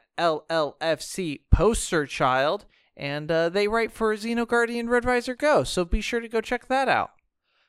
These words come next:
Uh, and then lastly, for myself, I do a podcast with the wonderfully talented Isaac Dillman, who also writes the music for the show. Thank you, Isaac, for that.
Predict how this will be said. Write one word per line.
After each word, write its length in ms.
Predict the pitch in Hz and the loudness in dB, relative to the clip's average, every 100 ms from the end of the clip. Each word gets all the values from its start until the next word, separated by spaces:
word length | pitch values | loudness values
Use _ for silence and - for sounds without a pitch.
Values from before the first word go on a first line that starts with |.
| _ | _
Uh, 180 | - 110 | -6 -4
and 160 | 127 147 | -4 -2
then 200 | 156 151 | -2 0
lastly, 500 | 190 185 - 185 185 | -2 -2 -4 -2 -2
for 180 | 175 160 | -4 -6
myself, 540 | 135 - 165 160 - - | -6 0 2 2 0 -6
I 300 | 143 147 147 | 0 2 2
do 460 | 143 147 143 143 143 | 0 -4 -2 -2 -4
a 280 | 127 131 127 | -4 -4 -4
podcast 880 | - 190 180 170 180 160 151 - - | -2 0 0 0 0 0 0 -10 -14
with 380 | 147 139 135 - | -6 -4 -4 -10
the 680 | - 135 135 135 127 123 120 - _ _ _ - | -16 -14 -10 -10 -10 -14 -16 -18 _ _ _ -8
wonderfully 500 | 156 196 180 - 151 | 0 2 2 -2 -6
talented 580 | - 135 127 120 - 123 - | -4 -4 -4 -6 -4 -4 -2
Isaac 360 | 151 139 117 | -2 -2 -4
Dillman, 300 | - 123 123 | -6 -6 -4
who 120 | 127 | -4
also 220 | 127 120 131 | -2 -2 -4
writes 280 | 120 117 | -6 -6
the 80 | - | -8
music 360 | 120 175 180 - | -2 -2 -2 -8
for 120 | 127 | -10
the 120 | 110 | -10
show. 280 | 107 117 139 | -8 -4 -4
Thank 300 | - 110 104 | -4 -10 -8
you, 100 | 104 | -8
Isaac, 280 | 101 95 92 | -8 -8 -14
for 120 | 104 | -12
that. 340 | 98 113 170 | -6 -4 -4